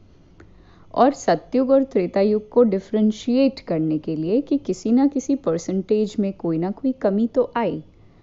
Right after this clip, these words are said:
कुछ नहीं तो population तो बढ़ा ही, at least। तो difference तो आ गया सत्युग और त्रेता युग में। So this difference is depicted by the terms Vishnupuri and Rampuri। अगर इसमें एक और term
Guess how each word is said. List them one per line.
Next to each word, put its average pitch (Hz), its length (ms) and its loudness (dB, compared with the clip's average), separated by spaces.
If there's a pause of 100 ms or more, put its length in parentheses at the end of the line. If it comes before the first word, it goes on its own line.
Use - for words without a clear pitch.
(180)
कुछ 254 300 2
नहीं 277 200 8
तो 294 400 0 (360)
population 175 640 0
तो 269 120 2
बढ़ा 254 340 2
ही, 180 280 -4 (640)
at - 160 -6
least। - 440 -8 (480)
तो 240 80 4
difference 214 560 -2
तो 277 100 0
आ 277 160 2
गया 233 280 2 (180)
सत्युग 208 460 -2
और 190 120 0
त्रेता 180 380 -6
युग 160 320 -4
में। 165 220 -4 (640)
So 294 120 0
this 240 340 2
difference 285 500 2
is 269 140 2
depicted 180 540 -2
by 165 240 -2
the 165 60 -2 (100)
terms 196 340 0 (320)
Vishnupuri 180 880 -4 (260)
and 180 160 -2
Rampuri। 156 680 -6 (1160)
अगर 214 260 6
इसमें 254 360 0
एक 208 260 -2
और 233 140 2
term 233 400 0